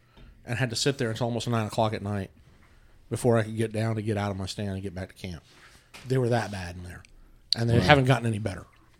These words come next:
Speaker 2: So in your opinion, <clears throat> what are our chances of having another bear hunt?
Speaker 1: Well, I think our, our chances are good. Um, it's not a, it's not a matter of will we have it, it's when will we have it.
Speaker 2: Right.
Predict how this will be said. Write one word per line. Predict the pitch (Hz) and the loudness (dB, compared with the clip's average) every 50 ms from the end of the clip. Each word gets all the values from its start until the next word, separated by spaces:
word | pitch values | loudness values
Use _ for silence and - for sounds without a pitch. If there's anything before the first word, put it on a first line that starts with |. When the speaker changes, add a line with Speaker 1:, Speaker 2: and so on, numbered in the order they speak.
| - - - - - - _ _ _ _ _ - | -20 -20 -20 -20 -20 -20 _ _ _ _ _ -14
Speaker 2:
So | - - 165 156 | -4 0 0 2
in | 139 127 | 2 0
your | 127 143 151 | 0 0 -2
opinion, | 143 131 - 143 131 113 107 98 95 92 - - - - - | 0 0 0 0 0 0 -2 -2 -2 -4 -6 -10 -12 -2 0
<clears throat> | - 185 139 120 113 98 | 2 2 2 0 -2 -4
what | 82 87 104 120 | -4 -2 -2 -2
are | 120 | 0
our | 104 98 92 | -2 -2 -4
chances | - - 107 98 92 - 90 80 | -4 -6 -6 -6 -6 -8 -10 -12
of | 76 71 - | -12 -12 -10
having | - 92 92 78 78 78 - - | -8 -8 -8 -8 -8 -12 -12 -12
another | - 85 85 87 90 95 92 87 82 | -12 -10 -8 -6 -4 -4 -4 -6 -8
bear | 73 76 80 71 65 - | -8 -8 -8 -8 -8 -10
hunt? | - 80 65 - - - - - - - | -12 -14 -16 -16 -18 -20 -20 -16 0 6
Speaker 1:
Well, | 190 185 190 196 190 - - - - - - - - - - - - - - - - - - - - - - - - | 10 12 12 12 10 6 2 -2 -4 -6 -8 -10 -12 -14 -14 -16 -16 -18 -18 -20 -20 -20 -20 -20 -20 -20 -20 -4 -2
I | - | 0
think | 180 - 339 330 | 2 2 2 4
our, | 330 269 175 147 - - | 6 6 4 4 2 0
our | 135 139 | 0 2
chances | - - 151 151 160 - 135 120 | 2 2 2 0 2 0 0 -2
are | 110 98 98 - - | -2 -4 -6 -10 -8
good. | 110 - 101 104 104 131 165 165 - - _ - - - - - - - - _ _ - | -4 0 2 4 4 4 4 2 -2 -8 _ -20 -20 -20 -20 -20 -20 -20 -20 _ _ -4
Um, | 120 120 117 117 113 110 110 113 - _ - | 0 2 2 2 2 2 -2 -4 -8 _ -4
it's | 143 139 - - | -2 -2 2 4
not | 185 180 196 190 | 6 6 6 6
a, | - - - - | 4 2 -2 -6
it's | 147 135 - | -4 2 4
not | 196 202 214 | 6 6 6
a | 214 | 6
matter | 185 175 160 156 151 143 | 6 6 8 8 8 8
of | 131 120 - - _ | 6 4 0 -10 _
will | - 156 143 143 151 156 143 | -2 6 10 12 12 12 12
we | 135 117 | 10 8
have | 101 110 104 98 | 4 2 -2 -2
it, | 104 98 - | -4 -8 -8
it's | 123 - - | -4 -2 0
when | 139 127 123 123 123 117 113 | 2 2 4 4 4 4 2
will | 107 98 90 | 0 -2 -4
we | 90 87 | -6 -8
have | - - 82 - | -10 -10 -12 -14
it. | - - - - - - _ _ - 90 | -14 -18 -20 -20 -20 -20 _ _ -16 -14
Speaker 2:
Right. | 82 - - | -12 -12 -12